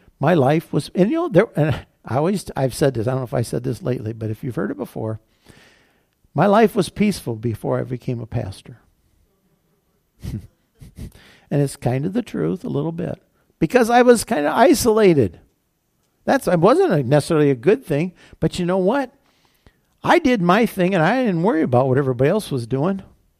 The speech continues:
I could have peace because if it didn't bring me peace, I just eliminate it. You know, you can kind of, "Well, I'm not dealing with that. I'm just, this gives me peace. I'm doing this. These people give me peace. I'm hanging around here. These people don't give me peace. I'm avoiding them."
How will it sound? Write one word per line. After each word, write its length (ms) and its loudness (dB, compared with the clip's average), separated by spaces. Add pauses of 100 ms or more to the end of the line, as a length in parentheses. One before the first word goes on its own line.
(1600)
I 160 2
could 140 2
have 180 6
peace 300 4
because 440 2 (220)
if 100 -8
it 80 4
didn't 200 0
bring 160 0
me 100 0
peace, 300 2
I 120 4
just 200 0
eliminate 480 0
it. 120 -12 (760)
You 100 -6
know, 100 -4
you 160 -6
can 120 -12
kind 180 -2
of, 60 -4
"Well, 300 -2
I'm 100 -4
not 180 -4
dealing 240 0
with 120 -4
that. 260 -6 (220)
I'm 160 0
just, 180 -10 (180)
this 180 0
gives 220 2
me 140 -2
peace. 260 -2
I'm 120 -4
doing 220 -4
this. 280 -2 (260)
These 200 2
people 260 2
give 140 4
me 120 0
peace. 280 2
I'm 140 -4
hanging 240 -2
around 200 -2
here. 260 2 (280)
These 180 2
people 240 2
don't 220 0
give 120 -2
me 100 0
peace. 320 0
I'm 140 -4
avoiding 440 -2
them." 220 -6